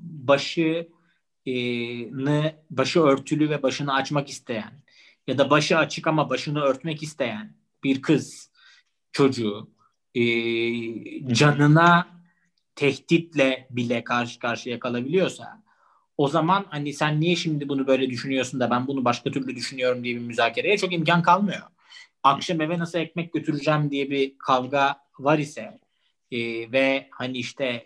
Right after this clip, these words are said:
Speaker 1: gel filanca cemaate katıl, katılırsan bak sana da iş buluruz gibi bir teklif var ise,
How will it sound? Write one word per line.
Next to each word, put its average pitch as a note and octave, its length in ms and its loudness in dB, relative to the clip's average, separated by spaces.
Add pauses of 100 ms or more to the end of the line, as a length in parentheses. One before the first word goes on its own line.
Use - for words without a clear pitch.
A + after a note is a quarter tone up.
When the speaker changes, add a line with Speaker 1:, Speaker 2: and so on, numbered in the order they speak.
Speaker 1:
gel D3 280 2
filanca C3+ 400 -2
cemaate B2+ 560 -2
katıl, A#2+ 340 -6
katılırsan C3 560 -4
bak B2 160 0
sana B2+ 180 -4
da C3 40 -2
iş C3 240 -4
buluruz B2 440 -8 (540)
gibi B2+ 360 2
bir B2 340 4 (300)
teklif B2 640 -2
var A#2+ 180 4
ise, - 500 -2